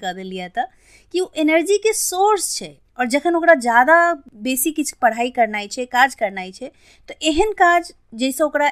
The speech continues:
एनर्जी भेटाइ छै, ओ भी करनाइ जरूरी छै। त ओही से related एकटा सवाल अहाँ के हम पूछब, जे कि अंतिम सवाल हैत हमर, जे आइ अहाँ एते काबिल डॉक्टर छियै, एतेक अहाँ कहि, अ,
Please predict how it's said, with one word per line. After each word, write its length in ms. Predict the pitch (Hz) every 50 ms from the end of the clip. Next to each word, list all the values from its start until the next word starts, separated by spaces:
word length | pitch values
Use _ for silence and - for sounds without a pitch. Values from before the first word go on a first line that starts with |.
| -
एनर्जी 340 | 240 226 233 247 247 247 294
भेटाइ 340 | 254 247 226 190 208 190 190
छै, 160 | 190 - 254
ओ 160 | 254 233 262
भी 140 | 254 254 285
करनाइ 360 | 262 - 214 190 196 185 185
जरूरी 420 | 185 190 175 165 165 165 170 165 165
छै। 220 | - - 165 160 180 _ _ _ _ _ _ _ _ - _ _ _ - _ -
त 220 | 294 285 294 - - _ _ -
ओही 180 | 302 330 370
से 140 | 359 - 359
related 440 | 320 311 294 277 277 262 302 294 254
एकटा 200 | 247 240 - 254
सवाल 360 | 247 - 240 208 214 214 214
अहाँ 180 | 220 214 214 202
के 120 | 196 208
हम 160 | 208 202 190 185
पूछब, 380 | - 208 202 190 - 190 175 - _ _ _
जे 140 | 185 - 180
कि 140 | - - 180
अंतिम 320 | 180 185 190 185 202 196
सवाल 340 | 196 - 202 185 180 175 180
हैत 260 | 175 180 180 185 -
हमर, 240 | 196 185 180 175 185 - _ _ _ - - - _ _
जे 360 | 233 - 214 220 214 220 - - _ _ _ _ _ -
आइ 140 | - 226 226
अहाँ 520 | 226 233 240 247 240 240 240 - - _ _ _ _ -
एते 220 | 226 - - 262
काबिल 440 | 254 - - 208 202 202 226 240 226
डॉक्टर 340 | 202 175 170 - - 202 185
छियै, 380 | - - - - 160 170 165 - _ _ _ -
एतेक 400 | - 240 - - 202 196 - - -
अहाँ 260 | 240 220 247 262 254
कहि, 180 | 254 - 233 233
अ, 200 | - - 226